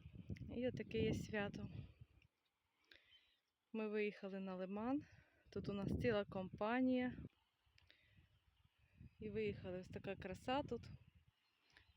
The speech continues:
Слава Богу, тихо, мирно сьогодні. Так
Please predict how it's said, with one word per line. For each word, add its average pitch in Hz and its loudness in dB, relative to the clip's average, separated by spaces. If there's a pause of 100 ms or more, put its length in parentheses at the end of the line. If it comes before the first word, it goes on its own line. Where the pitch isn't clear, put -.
Слава 208 2
Богу, 196 -6 (240)
тихо, 240 -2
мирно 269 2
сьогодні. 220 -4 (1500)
Так - -8